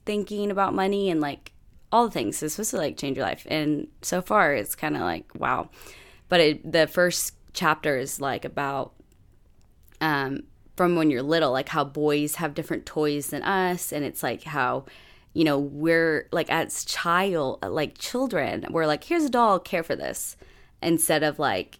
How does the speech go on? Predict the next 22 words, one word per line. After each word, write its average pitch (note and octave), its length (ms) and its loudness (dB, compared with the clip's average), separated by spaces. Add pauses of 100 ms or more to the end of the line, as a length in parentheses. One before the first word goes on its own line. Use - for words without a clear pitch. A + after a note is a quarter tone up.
(100)
"Here's F#3+ 340 -4
Legos G#3+ 580 2
and D#3 180 -2
build F#3 280 2
it." - 120 -2
Not F3+ 220 2
that, D#3+ 140 4
like, D3 200 -2
I D3 120 0
didn't D3 160 -2
have D3 160 -4
Legos C#3 380 -2
or C#3+ 60 -4
girls C#3 320 -2
can't - 280 -6
play C#3+ 120 0
with D3+ 100 -2
Legos, F#3+ 440 0 (280)
but E3 100 2
it's, D#3+ 160 2
like, D3+ 240 -2 (440)
just F#3 340 2